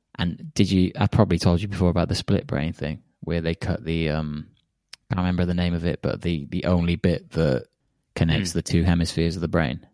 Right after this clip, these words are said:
Speaker 1: When they've severed that to, for, like, epilepsy patients to, um, sort of localize f-,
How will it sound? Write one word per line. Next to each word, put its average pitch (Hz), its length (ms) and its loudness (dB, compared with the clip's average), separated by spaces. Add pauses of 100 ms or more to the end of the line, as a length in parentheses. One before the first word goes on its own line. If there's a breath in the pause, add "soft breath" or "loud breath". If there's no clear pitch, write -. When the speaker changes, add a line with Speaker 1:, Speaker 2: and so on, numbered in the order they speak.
(200)
Speaker 1:
When 87 160 2
they've 87 120 2
severed 87 340 2
that 80 340 0
to, 78 440 0 (320)
for, 92 200 -2
like, 80 220 -4
epilepsy - 480 -4
patients 82 600 -6
to, 80 360 -2 (560)
um, 78 460 -6
sort - 200 -4
of 90 60 -2
localize 85 640 -2
f-, - 200 -20